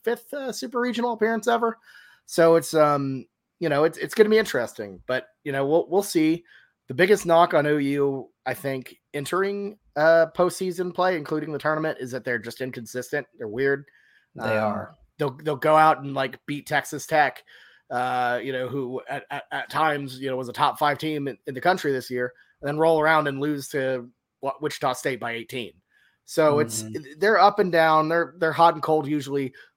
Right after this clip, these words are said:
Speaker 1: but they've been just absolutely, you know, red hot to end the season. So, you know, that, that's kind of the thing is, even though there are a lot of people who are like,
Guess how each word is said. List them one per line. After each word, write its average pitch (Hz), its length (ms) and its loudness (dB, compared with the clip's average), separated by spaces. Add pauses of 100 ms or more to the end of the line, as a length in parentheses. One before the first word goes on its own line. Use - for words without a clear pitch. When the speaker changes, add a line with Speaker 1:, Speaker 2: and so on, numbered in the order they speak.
(180)
Speaker 1:
but 165 160 0
they've 202 180 6
been 147 260 2
just 139 300 -10 (140)
absolutely, 165 760 -2 (160)
you 143 120 -10
know, 123 260 -6
red 170 320 4
hot 147 440 2
to - 140 -12
end 143 140 -6
the 120 60 -10
season. 110 540 -6 (300)
So, 135 460 -2 (320)
you 151 80 -8
know, 135 220 -4
that, 143 180 -8
that's 180 220 2
kind 220 160 6
of 175 40 4
the 160 80 -2
thing 247 280 4
is, 151 200 -6 (380)
even 196 260 2
though 180 400 4
there 165 120 0
are 165 40 2
a 160 40 0
lot 156 140 0
of 147 60 -6
people 147 240 -6
who 147 60 -2
are 139 100 -4
like, 127 240 -6